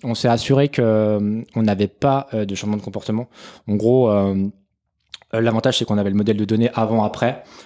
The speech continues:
En fait, on a fait, euh, on a fait des échantillons statistiques, euh, pour s'assurer qu'en fait, on, pendant plusieurs semaines, on a pris le, les deux modèles de données, on a pris des cas d'usage aléatoires en disant,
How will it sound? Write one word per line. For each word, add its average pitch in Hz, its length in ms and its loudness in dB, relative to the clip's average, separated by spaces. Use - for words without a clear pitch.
En 120 60 0
fait, 120 80 -2
on 117 100 4
a 110 60 2
fait, 123 280 2
euh, 107 520 4
on 113 100 2
a 113 60 2
fait 135 100 0
des 110 140 2
échantillons 117 340 0
statistiques, - 800 -6
euh, 101 400 4
pour 98 180 -6
s'assurer 117 360 0
qu'en 113 100 -4
fait, 117 220 -2
on, 98 240 -2
pendant 107 220 2
plusieurs 117 260 0
semaines, 123 420 2
on 107 180 2
a 101 80 2
pris 123 200 -2
le, 104 180 2
les 101 120 0
deux 110 100 0
modèles 113 180 2
de 104 80 -2
données, 117 460 2
on 104 100 -2
a 104 120 -2
pris - 200 -6
des 107 120 -2
cas 113 100 0
d'usage 110 260 2
aléatoires 117 540 0
en 110 80 -6
disant, 107 220 0